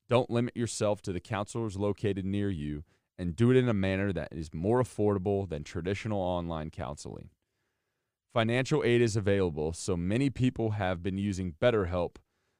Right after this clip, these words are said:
that they are recruiting additional counselors in all fifty states. I want you to start living happy,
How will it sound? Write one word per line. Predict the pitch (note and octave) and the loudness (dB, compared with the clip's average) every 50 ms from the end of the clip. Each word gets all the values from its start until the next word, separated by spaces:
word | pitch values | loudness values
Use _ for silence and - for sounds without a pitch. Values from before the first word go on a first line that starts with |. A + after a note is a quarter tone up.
| _ _ _ | _ _ _
that | F#2+ F#2 - - | -8 -8 -4 -2
they | G2+ G#2 G#2+ | 0 0 2
are | G#2 F#2+ F#2 F2+ F2 E2+ E2+ E2+ _ _ _ _ _ _ _ _ _ _ _ _ _ _ _ _ _ | 2 2 2 0 0 -2 -4 -8 _ _ _ _ _ _ _ _ _ _ _ _ _ _ _ _ _
recruiting | G2+ G#2 G2 - - - C3 C3 A#2+ A#2+ A2+ | -10 -10 -10 -8 -2 0 0 2 2 0 0
additional | G2+ F2 G#2+ A2+ - - C3 A#2 G#2+ | 0 0 -2 -2 -2 0 -2 -2 -2
counselors | - A#2+ A2 G#2+ G#2 - - A2 G#2+ G#2 F#2 F2+ | 0 -2 -2 -2 -2 -4 -4 -2 -2 -2 -2 -2
in | F2 | -2
all | F2 F2+ F2+ | -2 -2 -2
fifty | E2+ - G2+ F#2 - - F2 | -2 -4 -6 -6 -6 -6 -8
states. | E2 - - - D2 B1+ - - - - - - _ _ _ _ _ _ _ | -8 -8 -8 -8 -10 -10 -10 -14 -16 -16 -16 -18 _ _ _ _ _ _ _
I | - A2 | -2 0
want | A#2+ B2 G2+ | 0 0 0
you | B2+ | -2
to | A#2 A2+ | -2 -2
start | - - - B2+ B2 - | -2 2 2 2 2 2
living | F2 G2+ A2 A#2 A2 B2 A2 G2 | 2 2 0 2 2 -2 -2 -2
happy, | G2 G#2 A2 A2 A2 - A#2+ A2 - | -2 0 0 0 0 0 -4 -4 -4